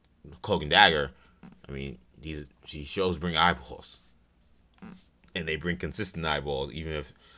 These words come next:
they might not be the smash mass hits to, to people who love the superhero content. They're gonna find whatever kind of content there is.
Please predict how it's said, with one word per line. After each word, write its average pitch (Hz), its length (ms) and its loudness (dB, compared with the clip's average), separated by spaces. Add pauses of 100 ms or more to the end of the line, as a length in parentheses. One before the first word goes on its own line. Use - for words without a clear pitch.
(180)
they 82 100 -4
might 82 160 0
not 73 140 -6
be 80 100 -6
the 73 140 -10
smash 90 500 0
mass 107 220 0
hits 76 220 -6
to, 73 140 -6
to - 220 -18
people 85 280 -10
who 82 140 -8
love 78 360 -2
the 87 80 -8
superhero 87 400 -2
content. 92 420 -4
They're 76 100 -4
gonna 78 160 -8
find 85 340 0
whatever 82 300 -2
kind 90 180 -4
of 80 60 -6
content 82 300 -2
there 80 160 0
is. 69 220 -4